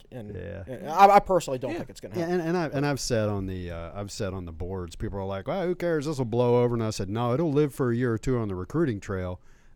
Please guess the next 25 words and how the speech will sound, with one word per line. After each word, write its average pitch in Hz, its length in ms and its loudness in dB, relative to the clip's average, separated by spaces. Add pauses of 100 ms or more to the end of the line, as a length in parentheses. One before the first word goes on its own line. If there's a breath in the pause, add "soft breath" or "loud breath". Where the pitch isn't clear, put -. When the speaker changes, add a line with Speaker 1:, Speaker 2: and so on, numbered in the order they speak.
(100)
Speaker 2:
Eh, 180 60 -8
I'm 143 340 -4
probably 95 300 -2
being 92 200 -8
overly 90 340 -8
dramatic, 80 520 -12
and 90 100 -12
I 82 60 -12
should 87 220 -16
probably 82 300 -12
just 80 180 -16
shut 73 240 -10
up 67 160 -16
about 73 280 -16
that. 65 240 -20 (540 soft breath)
Speaker 3:
Again, 143 140 -4
this 190 160 -4
was 180 100 -4
all 151 160 0
from 147 240 -4
the 127 80 -8
press 139 260 -4
conference 131 600 -8
on 123 320 -10 (160)
Wednesday, 131 760 -8